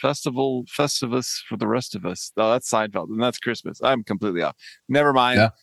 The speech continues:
Speaker 1: What I meant to say is,
Speaker 2: Yeah.
Speaker 1: shut up, Jake. <laughs>
Speaker 2: Yeah, it's, uh, getting that time of year that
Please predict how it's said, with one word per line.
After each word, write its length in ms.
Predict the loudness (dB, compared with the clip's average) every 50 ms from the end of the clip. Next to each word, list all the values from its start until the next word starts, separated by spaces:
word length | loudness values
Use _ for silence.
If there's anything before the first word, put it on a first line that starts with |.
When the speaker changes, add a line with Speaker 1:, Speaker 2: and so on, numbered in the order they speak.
| _ _ _ _
Speaker 1:
What 220 | -2 2 2 4
I 20 | 4
meant 180 | 4 4 2
to 80 | 2 0
say 240 | 0 2 4 4 4
is, 80 | 6
Speaker 2:
Yeah. 120 | 6 6 4
Speaker 1:
shut 360 | 4 0 -6 -4 -2 0 2
up, 160 | 2 0 0 -4 _ -2
Jake. 220 | -2 -2 -2 -2 -6 _ -20 -20 -20 -20 -20 -6 -4
<laughs> 80 | -4 -2 0 -2 -2 -2 -6 -8 _ _ _ -6 -6 -6 _ 4
Speaker 2:
Yeah, 240 | 6 6 6 6 6
it's, 340 | 4 2 2 4 2 4 6
uh, 220 | 6 6 6 4
getting 240 | 4 2 4 4 4
that 160 | 4 2 0
time 240 | 2 2 2 2 2
of 100 | 2 2
year 440 | 4 4 4 4 4 2 0 -4 -8 _ -4
that 480 | 0 4 4 6 6 6 4 2 -2